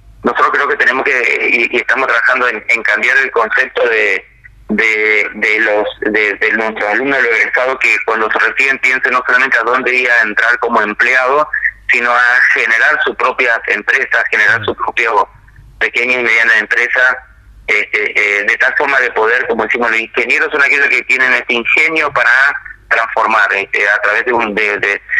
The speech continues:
Speaker 1: o, o los emprendedores, que uno dice a veces emprendedor, alguien nace, pero,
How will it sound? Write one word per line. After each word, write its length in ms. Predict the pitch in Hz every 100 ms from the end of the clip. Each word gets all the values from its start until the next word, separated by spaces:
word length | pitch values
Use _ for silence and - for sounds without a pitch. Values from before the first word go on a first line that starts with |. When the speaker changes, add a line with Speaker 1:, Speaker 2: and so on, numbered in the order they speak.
| - -
Speaker 1:
o, 180 | 104 113
o 280 | 127 131 139
los 180 | 127
emprendedores, 840 | 123 120 117 113 113 113 147 175 131
que 320 | 113 110 107 120
uno 160 | 127
dice 220 | 120 120
a 40 | 123
veces 280 | 123 127 120
emprendedor, 480 | 117 107 107 113 120
alguien 420 | 117 113 110 107
nace, 400 | 123 143 135 143
pero, 320 | 127 113 101